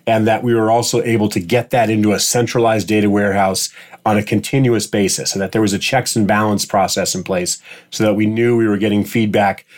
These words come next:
for each event within twenty-four hours of that event. 'Cause when you got nine hundred events that are gonna happen over four months, it's easy to quickly lose track of,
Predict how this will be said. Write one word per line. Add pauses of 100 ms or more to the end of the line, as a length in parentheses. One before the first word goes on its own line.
(120)
for
each
event
within
twenty-four
hours (100)
of
that
event.
'Cause
when
you
got
nine
hundred
events (360)
that
are
gonna
happen
over
four
months,
it's
easy
to
quickly
lose
track
of,